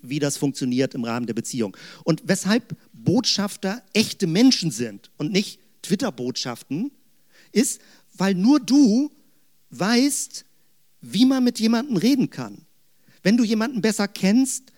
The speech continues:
dann hast du ein Gespür dafür, wo sind die Verletzungen im Leben eines Menschen, was kann ich ansprechen, wo muss ich ein bisschen vorsichtig sein. Nur du weißt das.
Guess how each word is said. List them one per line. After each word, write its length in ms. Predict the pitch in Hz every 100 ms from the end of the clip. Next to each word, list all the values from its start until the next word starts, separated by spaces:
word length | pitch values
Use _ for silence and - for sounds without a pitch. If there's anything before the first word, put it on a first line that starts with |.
| _
dann 200 | 185 185
hast 240 | 214 - 262
du 80 |
ein 160 | 269 196
Gespür 400 | 196 - 240 262
dafür, 440 | 190 - 139 101 -
wo 140 | - 165
sind 180 | 170
die 60 | 165
Verletzungen 580 | 143 147 196 - 196 202
im 120 | 170
Leben 240 | 170 175
eines 320 | 170 156 143 160
Menschen, 460 | 156 156 160 160 - - - _
was 260 | - 170 -
kann 180 | 170 160
ich 200 | 147 -
ansprechen, 720 | 190 - - 180 165 175 175
wo 60 | 151
muss 180 | 151 160
ich 120 | 151
ein 40 |
bisschen 240 | 139 - 135
vorsichtig 540 | - 185 175 - 160
sein. 260 | 165 156 180
Nur 160 | 302
du 340 | 269 247 320 160
weißt 360 | 139 135 -
das. 280 | 107 90